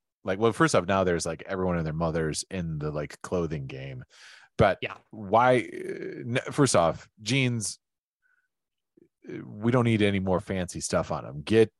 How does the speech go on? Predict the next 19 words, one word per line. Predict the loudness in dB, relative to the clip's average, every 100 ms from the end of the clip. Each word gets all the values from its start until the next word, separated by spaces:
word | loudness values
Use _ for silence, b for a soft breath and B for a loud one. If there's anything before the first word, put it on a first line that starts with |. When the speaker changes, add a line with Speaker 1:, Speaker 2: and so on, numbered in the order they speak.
| _ 2
Speaker 1:
get | 2 0 _ _ -8 -6
a | -2
couple | 0 0
different | 0 -2 -2
iterations | -2 0 0 0 -4 -8
of | -6
jeans | -4 -2 -4 -4 -6
and | -6 -4
be | 0
done | 0 -2
with | -6
Speaker 2:
Mm-hmm. | -10 -12
Speaker 1:
it. | -20 B B B
I | -2
don't | 0 0
need, | 0 0 0
like, | 0 0 -4 -12 -8
you | -4
know, | -4